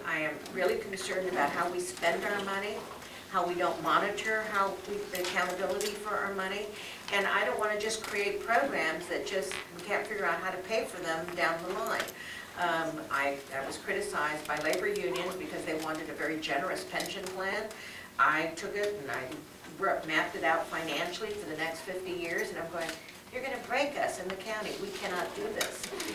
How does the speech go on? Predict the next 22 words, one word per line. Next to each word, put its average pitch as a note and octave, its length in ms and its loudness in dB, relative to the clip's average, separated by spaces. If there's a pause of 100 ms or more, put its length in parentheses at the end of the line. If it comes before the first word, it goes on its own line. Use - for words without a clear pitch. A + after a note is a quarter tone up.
(140)
And F3 120 6
they - 120 4
said, - 180 0
"Oh, - 140 6
come F#3 120 -6
on, E3+ 280 2
Gloria, E3+ 340 2 (100)
we F3+ 160 0
want E3 280 2
this, D#3 280 0
we - 60 -6 (100)
work F#3 220 2
for - 140 -2
this D#3 240 0
and C#3+ 80 -2
all C#3+ 180 0
of C#3 60 -6
this, D#3 180 -2
and D#3 80 -10
you've C3 160 -8
gotta D3+ 220 2
treat, D#3+ 340 -4